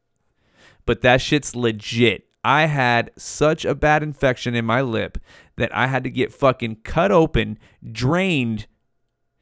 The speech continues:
and then fucking put on antibiotics through an I V, not pills at home. Stay in the hospital, uh, for four days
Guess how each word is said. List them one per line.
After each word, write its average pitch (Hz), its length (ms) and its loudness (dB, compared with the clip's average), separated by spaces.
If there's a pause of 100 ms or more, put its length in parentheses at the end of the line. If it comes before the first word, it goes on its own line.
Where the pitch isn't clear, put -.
(200)
and 131 240 0
then 175 280 2
fucking 170 520 -2
put 170 280 0
on 120 200 -2 (120)
antibiotics 160 960 -2
through 233 380 -2
an 233 80 2
I 214 200 2
V, 180 420 -4
not 135 460 -2
pills 175 340 0
at - 120 -4
home. 117 420 -6 (800)
Stay 190 260 0
in 185 100 -2
the 165 60 0
hospital, 147 600 0 (460)
uh, 117 240 2
for - 180 -6
four 185 360 2
days 117 420 2